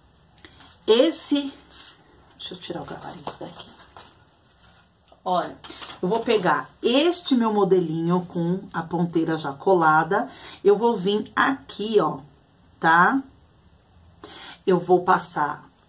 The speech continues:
a cola instantânea deste lado, tá, gente? Deste lado aqui, do lado que tá a ponteira que eu colei, tá? Não vai passar desse lado, deste lado. Aí, você, o que que você vai fazer?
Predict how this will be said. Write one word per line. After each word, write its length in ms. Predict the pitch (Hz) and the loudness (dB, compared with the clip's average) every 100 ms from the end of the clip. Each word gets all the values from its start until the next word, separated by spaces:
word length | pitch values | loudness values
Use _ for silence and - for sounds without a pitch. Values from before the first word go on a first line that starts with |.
| _ - - - | _ -20 -12 -2
a 160 | - | -2
cola 640 | - - 202 202 240 262 247 | -2 -2 4 6 6 4 2
instantânea 1040 | 214 - 190 175 - 147 143 143 160 196 - - - | -2 0 0 0 -4 -2 0 0 -2 -4 -8 -20 -20
deste 560 | - 160 208 269 - 277 | -2 2 2 2 -2 4
lado, 540 | 175 156 139 151 175 | 6 6 4 2 -2
tá, 320 | 170 147 165 | -4 2 2
gente? 520 | 202 190 151 151 - - - | 2 -2 -6 -10 -18 -20 -14
Deste 460 | 143 156 170 - | -6 -4 -4 -4
lado 280 | 214 175 170 | 2 4 4
aqui, 240 | 160 - 165 | -2 -4 -4
do 140 | 160 | 0
lado 320 | 165 180 208 | 4 4 2
que 140 | 214 - | -6 -2
tá 160 | 196 | 0
a 40 | 185 | 2
ponteira 540 | 190 190 185 160 175 | 0 -4 -2 -2 -2
que 100 | 175 | -2
eu 100 | 180 | -4
colei, 460 | 196 254 254 151 151 - - | 0 -2 0 -4 -8 -18 -8
tá? 320 | 151 180 220 - - - - | 0 0 0 -12 -20 -20 -10
Não 160 | 160 | -6
vai 160 | 156 170 | 0 0
passar 340 | 170 226 - | 0 -2 0
desse 320 | 208 226 - 294 | -2 -4 -4 0
lado, 380 | 330 254 131 - - | 2 2 -2 -14 -12
deste 520 | 151 165 208 - - | -2 0 0 -2 -4
lado. 380 | 277 202 - - _ _ _ - - - - | -2 -2 -4 -18 _ _ _ -20 -20 -20 -4
Aí, 180 | 208 262 | 2 2
você, 280 | 277 285 269 | 2 -2 -4
o 40 | |
que 140 | - 277 | -4 -6
que 60 | |
você 120 | - 277 | -2 0
vai 160 | 262 | 2
fazer? 440 | 262 262 180 147 | 4 2 2 -2